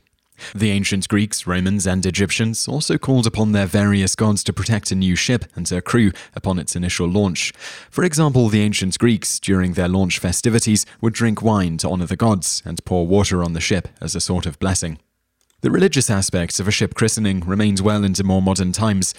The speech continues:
particularly to Catholic nations. For example, there's an account of a ship christening by the Knights of Malta in the seventeenth century that describes two friars boarding a new warship, praying and sprinkling holy water all around the ship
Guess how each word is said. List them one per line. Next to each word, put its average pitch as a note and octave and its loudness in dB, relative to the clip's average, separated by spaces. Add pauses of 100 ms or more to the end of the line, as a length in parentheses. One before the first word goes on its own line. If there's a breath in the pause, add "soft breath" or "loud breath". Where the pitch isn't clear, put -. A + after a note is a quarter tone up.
particularly E2 -4
to F2+ -6
Catholic E2+ -4
nations. F#2 -2 (240 loud breath)
For - -2
example, C#3+ 2
there's B2+ 2
an C#3 2
account A#2 2
of F#2 0
a F#2+ 2
ship - 0
christening F2+ -2
by F#2 0
the F2 -2
Knights F#2+ -2
of E2 -6
Malta G2+ 0
in A2 0
the A2+ 0
seventeenth F2+ -4
century A2+ 0 (240 loud breath)
that - -4
describes C#3+ 0
two A#2+ 2
friars F#2+ 0
boarding F#2 0
a F2 0
new F2 0
warship, G#2+ 2 (200 loud breath)
praying E2 0
and F#2 -8
sprinkling F2 -2
holy F2+ 0
water G2 0
all F#2 -2
around F2 0
the F2+ -4
ship - -2